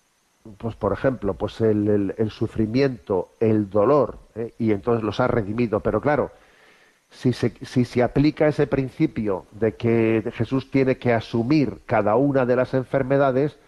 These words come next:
pues parecería que ha tenido que, que tener todas las enfermedades del mundo para haber,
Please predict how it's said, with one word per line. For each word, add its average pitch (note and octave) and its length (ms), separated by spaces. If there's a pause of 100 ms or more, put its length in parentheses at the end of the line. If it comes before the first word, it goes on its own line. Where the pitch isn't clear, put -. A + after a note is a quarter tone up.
(240)
pues G2+ 160
parecería A2 560
que B2+ 100
ha A#2 40
tenido B2 400
que, A#2+ 300
que A#2 100
tener B2 300 (200)
todas C3+ 340
las C3 180
enfermedades C3 680
del C3+ 140
mundo C#3 440 (380)
para G#2+ 220
haber, A#2+ 360